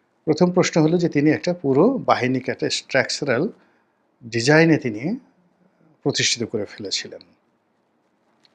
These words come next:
এবং তিনি জানতেন কোন পরিস্থিতিতে কোথায় কোন ঘটনা ঘটাতে হবে, কার মাধ্যমে ঘটাতে হবে, কিভাবে মামলা হবে,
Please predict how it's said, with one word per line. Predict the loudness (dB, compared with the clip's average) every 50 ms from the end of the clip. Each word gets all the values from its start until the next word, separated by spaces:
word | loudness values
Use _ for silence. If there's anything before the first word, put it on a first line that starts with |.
| _ _ _ _ _ _ _ _ _ _ _ _ _ _
এবং | 4 4 6 6 6 4 2 -2 -6 -12 _ _ _ _ _ 2
তিনি | 4 6 6 6 4 2 0 -4 -2
জানতেন | 4 6 6 6 6 2 -6 -12 -16 -16 -18 _ _ _ _ _ _ _ _ _ _ _ _ _ _ _ _ _ _ _ _ _ -20 _ _ _ _
কোন | 2 2 6
পরিস্থিতিতে | 6 6 6 6 4 2 -2 -4 -2 -4 -4 -4 -2 -2 -2 -2 -2 -8 -14 _ _ _ _ _ _ _ _ _ _ _ _ _ _
কোথায় | -2 -2 0 0 0 0
কোন | 2 0 0 0 0
ঘটনা | -2 -4 -4 -4 -4 -4 -4
ঘটাতে | -6 -4 -4 -6 -6 -4 -6
হবে, | -6 -4 -4 -4 -6 -8 _ _ _ _ _ _ _ _ _ _ _ _ _ _ _ _ _ _ _ _ _ _ _ _ _ 2
কার | 6 6 6 6
মাধ্যমে | 4 2 0 2 0 0 0
ঘটাতে | 0 0 -4 -4 -4 -4 -4 -6
হবে, | -6 -6 -8 -14 -16 _ _ _ _ _ _ _ _ _ _ _ _ _ _ _ _ _ _ _ _ _ _ _
কিভাবে | -2 -2 0 4 4 4 6
মামলা | 6 6 4 4 2 0 0
হবে, | -2 -4 -4 -6